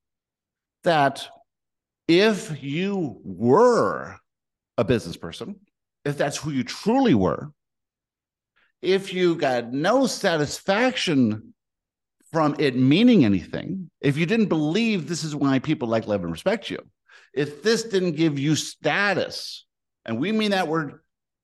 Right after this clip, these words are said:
exactly as we said, status, you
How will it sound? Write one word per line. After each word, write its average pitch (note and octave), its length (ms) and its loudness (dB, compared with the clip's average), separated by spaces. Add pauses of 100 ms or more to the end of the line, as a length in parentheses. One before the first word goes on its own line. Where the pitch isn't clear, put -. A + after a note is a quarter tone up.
(140)
exactly E3 640 0
as D3+ 240 0
we C3+ 100 -4
said, A2+ 280 -4
status, - 1000 -2 (120)
you E3 480 -4